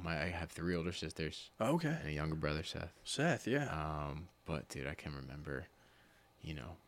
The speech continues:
Speaker 1: my sister's boyfriend showing up, my dad being pissed off about it.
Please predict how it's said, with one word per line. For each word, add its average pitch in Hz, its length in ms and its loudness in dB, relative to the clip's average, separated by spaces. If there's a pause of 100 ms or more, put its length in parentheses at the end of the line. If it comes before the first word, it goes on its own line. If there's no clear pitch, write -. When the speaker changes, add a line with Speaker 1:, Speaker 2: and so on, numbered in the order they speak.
(280)
Speaker 1:
my 82 80 -8
sister's - 420 -4
boyfriend 78 640 0
showing 80 460 4
up, 80 340 6
my 92 120 0
dad 82 360 2
being 82 260 -2
pissed - 320 -2
off 80 280 2
about 76 420 4
it. 82 180 6